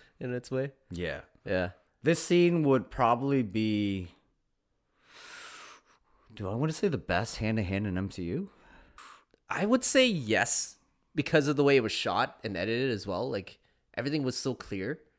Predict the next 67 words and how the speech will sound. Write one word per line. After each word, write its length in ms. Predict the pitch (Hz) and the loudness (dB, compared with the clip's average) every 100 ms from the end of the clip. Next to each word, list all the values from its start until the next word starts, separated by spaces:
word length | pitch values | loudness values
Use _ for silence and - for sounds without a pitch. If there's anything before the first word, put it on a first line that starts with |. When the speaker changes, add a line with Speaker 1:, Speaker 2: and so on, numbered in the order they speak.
| _ _ | _ _
Speaker 2:
Yeah, 320 | 165 170 160 | 6 8 8
I 120 | - | 6
would 120 | 175 185 | 4 6
say 140 | 202 | 4
it's 260 | 185 131 - | 4 2 4
better 300 | 165 175 147 | 4 6 6
than, 500 | 127 120 110 95 - _ _ _ _ _ _ _ _ _ - | 6 6 2 0 -4 _ _ _ _ _ _ _ _ _ -2
uh, 580 | 101 95 92 90 90 87 | 2 4 4 4 4 4
Speaker 1:
You 60 | 147 151 | 6 6
gotta 160 | 147 | 8
Speaker 2:
the 60 | 113 | 8
Speaker 1:
go 60 | 104 | 8
Speaker 2:
Winter 100 | 107 | 8
Speaker 1:
back 120 | 127 | 8
to, 60 | |
Speaker 2:
Soldier. 160 | 120 117 | 6 4
Speaker 1:
like, 80 | 95 | 4
Winter 200 | 131 113 | 0 0
Soldier, 360 | - 104 98 85 | -2 0 0 4
Speaker 2:
It's 80 | |
better 180 | 90 202 | 10 12
than 100 | 170 | 12
Speaker 1:
really. 80 | 127 | 12
Speaker 2:
Winter 180 | 127 110 | 10 8
Soldier. 400 | 107 113 87 78 | 4 0 -2 -6
Speaker 1:
Yeah. 160 | 95 - _ - _ - | -8 -10 _ -20 _ -2
Speaker 2:
'Cause 120 | 113 | 4
that 160 | 196 | 6
scene 160 | 220 208 | 6 6
does 140 | 117 | 4
not 200 | 104 113 | 4 2
hold 160 | 113 107 | 4 4
Speaker 1:
'Cause, 100 | 104 | 4
Speaker 2:
up 80 | 120 | 2
the 60 | |
more 140 | 107 107 | 4 4
Speaker 1:
like, 80 | 104 | 6
Speaker 2:
you 40 | |
Speaker 1:
what 120 | 156 | 8
Speaker 2:
look 100 | 165 | 6
Speaker 1:
else 160 | 160 147 | 4 0
Speaker 2:
at 80 | 135 | -4
it. 120 | - - - - | -6 -20 -20 -6
Speaker 1:
is 160 | 131 143 | -2 2
there 220 | 120 107 | 4 2
comparable 600 | 104 104 110 117 87 87 - | 0 -2 2 2 0 -6 -10
to 120 | - 87 | -10 -8
this? 260 | 90 - - | -8 -10 -6
Speaker 2:
'Cause 200 | - 120 | -2 -2
Winter 280 | 117 160 185 | 4 6 6
Soldier 320 | 170 175 160 | 6 4 4
does 200 | 117 107 110 | 2 0 0
not 180 | 107 | 0
hold 240 | 101 95 92 | 2 0 0
up 160 | 90 | -2
the 40 | 92 | -2
more 200 | 95 92 | -2 -2
you 80 | 87 | -2
look 180 | 87 | -2
at 80 | 90 | -2
it. 180 | 107 156 - | 0 0 -2
<laughs> 40 | - - - - | -10 -20 -18 -6
Speaker 1:
Yeah, 100 | 92 | 0
Speaker 2:
You're 80 | 110 | 0
like, 100 | 107 | 0
Speaker 1:
it's, 120 | 147 | 0
Speaker 2:
"Yee." 300 | 120 196 82 | 4 4 2